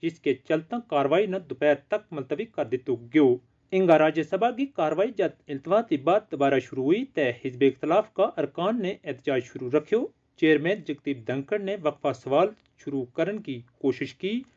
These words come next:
ता फिर बाद में शोर गुल के बीच ऐवान की कार्रवाई न पूरा त्याड़ा के वास्ते मुलतवी कर दितो। वजीर आजम नरेंद्र मोदी ने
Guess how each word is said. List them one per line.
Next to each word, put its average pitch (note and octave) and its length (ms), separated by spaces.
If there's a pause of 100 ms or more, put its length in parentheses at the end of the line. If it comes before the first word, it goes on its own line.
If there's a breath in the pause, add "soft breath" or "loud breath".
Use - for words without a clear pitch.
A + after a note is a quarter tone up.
ता D3 180
फिर C#3 220
बाद F3+ 240
में G3 120
शोर D3 280 (100)
गुल G3 260
के C3+ 120
बीच D3+ 260 (120)
ऐवान D#3 300
की C#3 120 (100)
कार्रवाई D3+ 400
न F#3 140 (120)
पूरा C#3+ 240 (120)
त्याड़ा C#3+ 340
के C#3 220
वास्ते C#3+ 360
मुलतवी C#3+ 380
कर C3 180
दितो। C#3 280 (280)
वजीर F3+ 320
आजम A#3+ 400
नरेंद्र F3+ 460
मोदी F#3+ 300
ने G3 140